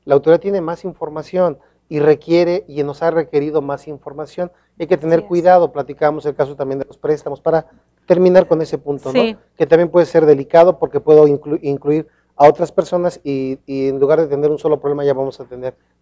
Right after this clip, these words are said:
Speaker 1: dos
Speaker 2: Claro,
Speaker 1: o tres, ¿no?
Speaker 2: es muy común eso, ¿eh? Este,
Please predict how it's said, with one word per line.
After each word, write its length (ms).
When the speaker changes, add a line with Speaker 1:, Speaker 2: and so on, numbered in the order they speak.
Speaker 1:
dos 160
Speaker 2:
Claro, 320
Speaker 1:
o 60
tres, 260
¿no? 100
Speaker 2:
es 220
muy 200
común 380
eso, 380
¿eh? 480
Este, 1000